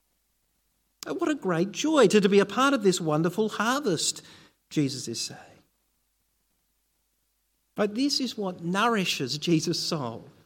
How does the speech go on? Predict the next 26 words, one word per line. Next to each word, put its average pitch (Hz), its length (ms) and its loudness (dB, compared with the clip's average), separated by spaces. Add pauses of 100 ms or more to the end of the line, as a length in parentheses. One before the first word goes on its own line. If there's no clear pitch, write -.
(240)
This 240 200 -2
is 202 120 0
the 165 120 0
food 208 840 -2 (340)
for 160 260 -6
the 147 120 -2
Son, 117 560 -4 (1000)
to - 80 -6
do 151 160 0
the 139 80 0
will 202 520 2
and 139 340 -2
work 233 320 2
of 254 100 -4
his 269 160 0
Father, 113 440 -8 (680)
in 185 280 2
seeing 196 360 2
a 170 120 2
great 208 560 0
multitude, 233 720 2
a 160 60 0
great 233 320 0
harvest 262 680 -2
of 262 160 -4
people 120 440 -4